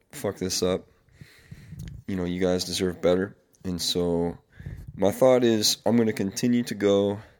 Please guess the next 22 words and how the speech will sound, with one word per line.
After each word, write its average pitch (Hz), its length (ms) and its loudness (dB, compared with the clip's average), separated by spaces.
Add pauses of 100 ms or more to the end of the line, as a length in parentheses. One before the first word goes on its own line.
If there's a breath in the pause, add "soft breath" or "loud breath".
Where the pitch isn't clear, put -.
(800 soft breath)
until 98 400 2
I, 90 280 2 (320)
you 95 80 -2
know, 76 100 0
if 87 120 -4
I, 85 40 2
let's 92 220 0
say 107 140 2
I 104 40 2
mess 101 320 0
up. 85 260 -4
I 73 40 -8
don't 90 120 -4
know 92 100 -4
if 104 120 -10
I'm 104 60 -8
gonna 98 120 -6
mess 104 220 -4
up 87 120 -8
again, - 220 -10
right? 50 220 -10
But - 180 -12